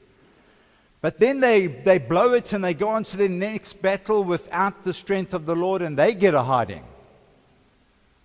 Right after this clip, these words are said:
They get beaten by this small little, uh, city called Ai, and they beat them and chase them before them, and they lose a whole lot of people in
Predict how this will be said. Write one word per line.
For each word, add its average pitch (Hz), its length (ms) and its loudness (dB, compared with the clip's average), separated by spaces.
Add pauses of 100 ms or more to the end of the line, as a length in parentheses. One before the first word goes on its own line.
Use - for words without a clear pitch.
(180)
They 180 160 0
get 170 260 -6
beaten 202 400 -2
by 175 140 2
this 170 180 -4
small 220 420 -2
little, 202 560 0
uh, 151 520 -4 (420)
city 180 540 0 (240)
called 170 280 -6
Ai, 156 440 -2 (500)
and 156 180 -4
they 185 220 0
beat 147 460 -2
them 190 160 -2
and 165 120 -6
chase 196 300 -4
them 175 160 -6
before 190 380 -4
them, 175 160 -4
and 160 100 -8
they 156 100 -2
lose 170 300 -4
a 170 100 -4
whole 180 160 -4
lot 170 160 -4
of 156 120 -10
people 165 320 -6
in 120 340 -12